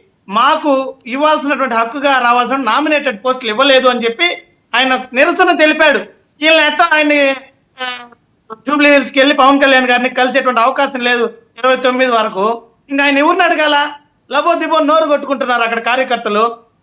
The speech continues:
నే-, అక్కడ కొవ్వూరు నియోజకవర్గంలో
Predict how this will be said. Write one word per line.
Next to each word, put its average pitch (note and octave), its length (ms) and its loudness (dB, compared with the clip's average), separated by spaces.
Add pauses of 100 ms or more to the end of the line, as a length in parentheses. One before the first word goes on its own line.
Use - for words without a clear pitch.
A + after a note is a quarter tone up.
నే-, C#4+ 320 0 (140)
అక్కడ C4 260 -2
కొవ్వూరు D#4+ 340 2
నియోజకవర్గంలో C#4 960 0